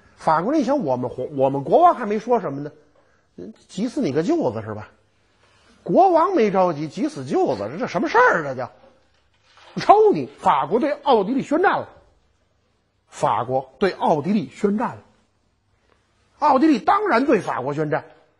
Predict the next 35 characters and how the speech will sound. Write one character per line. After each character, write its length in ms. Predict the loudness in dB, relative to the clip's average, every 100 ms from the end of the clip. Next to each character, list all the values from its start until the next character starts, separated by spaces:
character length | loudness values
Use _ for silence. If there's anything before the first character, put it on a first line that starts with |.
| _ _
奥 140 | 0 2
地 80 | 2
利 60 |
对 120 | 2
法 160 | 2 2
国 80 | 2
宣 140 | 0
战 160 | 0 0
的 80 | -2
时 80 | -4
候， 80 | -6 -10
他 160 | -2 0
不 100 | 0
是 60 | -4 -12
神 220 | -2 -2
圣 120 | 0
罗 140 | 0 0
马 120 | -2
帝 140 | -6
国 140 | -2 0
那 100 | -2
一 60 |
圈 200 | -2 0
儿 40 | 0
里 80 |
好 160 | -2 -4
些 160 | -4 -2
哥 180 | -2
们 100 | -2
儿 40 | -6
呢 80 | -10
吗？ 60 | _ _ _ _ _ _ _ 0
一 120 | 0
忽 280 | 2 2 2
悠， 220 | 2